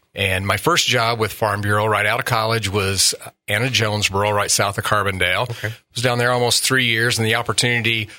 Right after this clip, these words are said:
Speaker 1: came up to interview in Adams County, and I had to get the map out and figure out exactly
Speaker 2: <laughs>
Speaker 1: where Quincy was. But after I figured that out, I got hired here in nineteen ninety-three. Uh, June first, nineteen ninety-three, it rained every day.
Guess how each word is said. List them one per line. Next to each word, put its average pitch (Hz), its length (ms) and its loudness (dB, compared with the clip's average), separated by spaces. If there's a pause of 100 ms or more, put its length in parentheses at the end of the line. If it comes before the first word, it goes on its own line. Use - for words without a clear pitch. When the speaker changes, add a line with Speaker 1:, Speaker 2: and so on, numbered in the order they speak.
Speaker 1:
came 117 220 0
up 131 200 -2
to 95 380 0
interview 127 540 0
in 113 100 0
Adams 127 360 0
County, 113 420 0
and 101 160 0
I 107 80 0
had 107 160 0
to 110 60 -2
get 113 180 -2
the 101 60 -4
map 123 320 0
out 110 220 0
and 127 80 -8
figure 107 180 2
out 107 120 2
exactly 110 420 0
Speaker 2:
<laughs> - 60 -6
Speaker 1:
where 113 260 0
Quincy 117 420 0
was. 110 440 0
But 107 160 0
after 113 240 0
I 110 60 2
figured 110 280 -2
that 117 200 2
out, 113 420 -2
I 107 300 0
got 107 420 -4
hired 107 360 0
here 104 140 0
in 98 100 -2
nineteen 113 360 0
ninety-three. 127 760 0 (200)
Uh, 98 220 0
June 117 460 0
first, 123 360 0
nineteen 120 340 0
ninety-three, 113 420 0
it 110 60 0
rained 107 260 2
every 107 240 0
day. 127 340 0